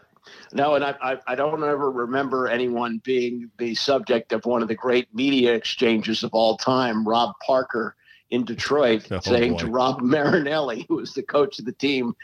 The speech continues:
Speaker 1: "Do you wish your daughter had married someone else?" <laughs> Because that
Speaker 2: That's
Speaker 1: was
Speaker 2: right.
Speaker 1: his son-in-law, Joe
Speaker 2: That's
Speaker 1: Barry.
Speaker 2: right. <laughs> That, that,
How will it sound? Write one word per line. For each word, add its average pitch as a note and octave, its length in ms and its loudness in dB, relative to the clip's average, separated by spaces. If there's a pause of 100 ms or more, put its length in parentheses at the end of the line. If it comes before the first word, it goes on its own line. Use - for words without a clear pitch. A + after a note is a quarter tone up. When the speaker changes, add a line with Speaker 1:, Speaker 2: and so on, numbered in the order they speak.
(120)
Speaker 1:
"Do B2+ 80 -4
you B2 100 2
wish C#3+ 280 0
your B2+ 120 2
daughter C3+ 480 0
had B2+ 160 -6
married A#2+ 400 -6
someone A#2 400 -2
else?" C3 580 -2
<laughs> - 40 -20 (720)
Because - 500 -2 (160)
that D#3 100 -2 (140)
Speaker 2:
That's G3 180 2
Speaker 1:
was D#3+ 120 4
Speaker 2:
right. F3+ 100 -4
Speaker 1:
his D#3 140 -6
son-in-law, F3+ 680 0 (160)
Joe - 180 -2
Speaker 2:
That's - 180 0
Speaker 1:
Barry. - 480 -2 (480)
Speaker 2:
right. A#2+ 140 -2 (100)
<laughs> - 380 -4 (760)
That, A#2 320 2 (300)
that, G3+ 400 0